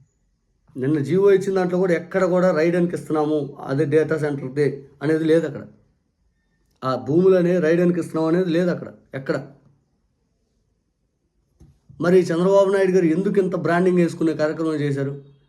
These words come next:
నిజంగా చంద్రబాబు నాయుడు గారు తన కష్టాన్ని తాను చేశానని చెప్పుకోవడంలో తప్పులేదు.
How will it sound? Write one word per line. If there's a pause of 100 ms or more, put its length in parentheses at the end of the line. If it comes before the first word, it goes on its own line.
(380)
నిజంగా
చంద్రబాబు
నాయుడు
గారు
తన
కష్టాన్ని
తాను
చేశానని
చెప్పుకోవడంలో
తప్పులేదు.